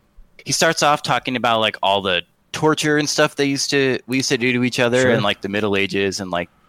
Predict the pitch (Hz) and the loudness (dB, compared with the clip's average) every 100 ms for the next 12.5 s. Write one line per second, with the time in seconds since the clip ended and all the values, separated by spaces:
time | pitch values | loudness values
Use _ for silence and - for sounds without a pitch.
0 | - 104 95 90 95 95 101 117 82 95 | -12 -6 -2 -2 -2 -6 -6 -6 -4 -6
1 | - 113 95 - 101 92 90 90 - 90 | -6 -4 -4 -4 -6 -2 -2 0 -2 -2
2 | 113 95 73 90 92 92 92 92 90 - | 0 0 -2 -2 -2 -2 -2 -2 -4 -2
3 | 98 92 - - 104 95 87 90 _ - | 0 -2 -4 -12 -6 -2 -2 -4 _ -20
4 | - - 101 - 143 - 120 127 117 113 | -16 -4 -4 0 -2 0 0 0 2 0
5 | 107 - 120 110 107 104 101 98 90 _ | -2 -2 0 2 2 2 2 0 -4 _
6 | - 98 95 95 95 _ - 110 98 113 | -8 -2 0 -2 -4 _ 0 0 2 2
7 | 104 104 101 101 98 98 92 - 92 95 | 2 0 0 2 2 2 0 0 0 2
8 | 92 - 104 95 - 90 95 - 110 101 | 0 0 0 0 -2 -8 -6 -2 -2 -2
9 | 107 104 92 90 98 95 90 90 - _ | -2 0 0 -2 -2 0 0 -2 -6 _
10 | _ _ _ _ _ _ _ _ _ _ | _ _ _ _ _ _ _ _ _ _
11 | _ 98 92 85 - - 107 110 160 143 | _ -6 -2 -2 -4 -4 -2 2 0 2
12 | 135 - 110 95 - | 0 2 0 2 -2